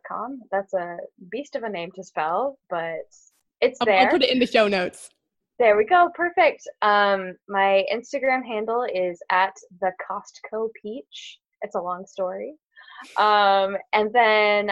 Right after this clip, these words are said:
Speaker 1: also I'm on LinkedIn. You can always find me on LinkedIn. I'm always checking up the deets on LinkedIn.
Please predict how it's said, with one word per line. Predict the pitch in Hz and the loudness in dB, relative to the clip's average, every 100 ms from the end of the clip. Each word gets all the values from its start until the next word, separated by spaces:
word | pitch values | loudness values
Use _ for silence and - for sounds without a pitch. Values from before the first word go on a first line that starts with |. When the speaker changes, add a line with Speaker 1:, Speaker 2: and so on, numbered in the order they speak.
| 196 | 0
Speaker 1:
also | 240 262 | 0 2
I'm | 294 269 | 2 4
on | 262 262 | 0 0
LinkedIn. | 302 294 392 392 202 - | -4 -4 -4 -2 -4 -10
You | 247 | -8
can | 294 | -4
always | 330 294 | 0 -2
find | 180 180 | -4 -14
me | 175 175 | -14 -14
on | |
LinkedIn. | 180 180 - 185 175 175 _ | -14 -18 -16 -16 -16 -18 _
I'm | 196 | -12
always | 226 226 208 _ _ _ _ | -8 -8 -10 _ _ _ _
checking | 185 185 202 | -14 -10 -10
up | 185 - | -10 -14
the | 180 | -14
deets | 185 190 _ | -14 -16 _
on | 190 185 | -14 -12
LinkedIn. | 196 196 - - | -16 -18 -16 -16